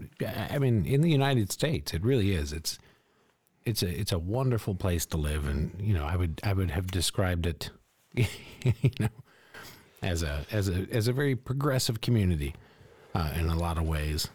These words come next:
uh, up until recently. Now I'm like, "Oh, are we regressing?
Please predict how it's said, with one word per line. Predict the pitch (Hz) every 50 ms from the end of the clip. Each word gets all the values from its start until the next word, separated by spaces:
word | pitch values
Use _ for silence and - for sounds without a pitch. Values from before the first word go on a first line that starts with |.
| - - -
uh, | 98 - -
up | 120 117 -
until | 107 101 95 92
recently. | 82 73 71 67 73 76 67 71 71
Now | 71 78 78 76
I'm | 73 71 76 90 87
like, | 80 76 76 -
"Oh, | 90 92 90 78 -
are | - 104 101
we | 101 120 135 127
regressing? | 113 98 92 87 87 95 82 78 78 - - 87 85 80 82